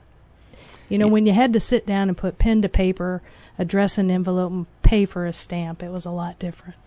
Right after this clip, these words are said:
Speaker 1: <laughs>
Speaker 2: Yeah, and, and we
Speaker 1: That's
Speaker 2: really
Speaker 1: all there
Speaker 2: do,
Speaker 1: is to
Speaker 2: we
Speaker 1: it.
Speaker 2: do really account for the technology changes, too. In fact,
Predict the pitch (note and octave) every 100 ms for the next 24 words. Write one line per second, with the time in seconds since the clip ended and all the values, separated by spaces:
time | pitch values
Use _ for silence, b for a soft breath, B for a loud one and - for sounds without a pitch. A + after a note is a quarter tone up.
0 | - B3+ A#3 - B2 - - B2+ A#2+ A#2+
1 | A2+ A2+ B2+ E3+ G#3+ G3+ - - D3 A2+
2 | A#2+ A#2 G#2+ G#2+ G2+ E2+ - F#2+ G#2 -
3 | F#2+ - F2 F#2 F2+ F#2 F#2 - F2 F2
4 | F2 - F2+ - G2